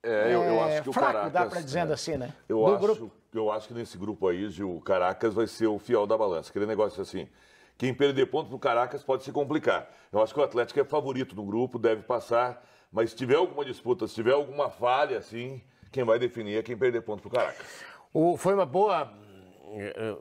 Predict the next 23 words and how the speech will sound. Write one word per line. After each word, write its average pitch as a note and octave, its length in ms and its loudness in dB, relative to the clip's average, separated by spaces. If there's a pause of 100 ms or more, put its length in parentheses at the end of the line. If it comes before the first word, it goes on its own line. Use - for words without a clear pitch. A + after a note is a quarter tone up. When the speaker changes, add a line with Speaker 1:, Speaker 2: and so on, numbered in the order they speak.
Speaker 3:
um B2 80 -4
bom D3 160 4
sorteio, E3+ 420 0
vamos A#2 180 -12
dizer B2+ 120 -4
assim, C#3+ 220 -2
pro B2 160 0
Atlético C#3 420 0
essa C#3+ 180 -2
tabela. A2+ 420 -2 (840)
O A#2 120 -2
grupo F3 520 2 (100)
e, D#3+ 360 2
e D#3 140 2
a E3 80 2
tabela. G2 500 -8
Speaker 1:
Sim. F2 220 -10 (300)
Speaker 3:
Começa C#3 540 2
fora A2+ 220 -4
de F#2+ 100 -8
casa, C3 420 0
tudo G#2+ 240 -4
bem, B2 340 2